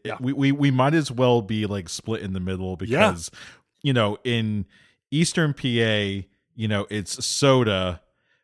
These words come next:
Speaker 2: but you go out to Pittsburgh and it's pop. So yeah, it, it's that much of a cultural difference out there. <laughs>
Speaker 1: So yeah, Yinzer is the, uh, second person plural word that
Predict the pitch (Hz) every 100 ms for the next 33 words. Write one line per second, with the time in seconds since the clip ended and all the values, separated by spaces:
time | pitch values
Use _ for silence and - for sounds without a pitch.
0 | _ 127 113 123 139 135 131 127 117 -
1 | 135 - 151 143 127 107 98 - - 92
2 | - - - _ _ _ - - 131 110
3 | 110 117 123 127 127 101 98 143 151 135
4 | 131 120 110 - 110 - 95 90 85 85
5 | 78 76 - - - - - _ - -
6 | - 131 131 - 151 135 131 180 214 185
7 | 170 160 147 135 139 131 127 123 120 117
8 | - 202 _ _ - - 170 185 196 175
9 | - 160 156 151 139 - - 156 147 123
10 | 117 - _ _ 160 120 151 151 139 135
11 | - - 123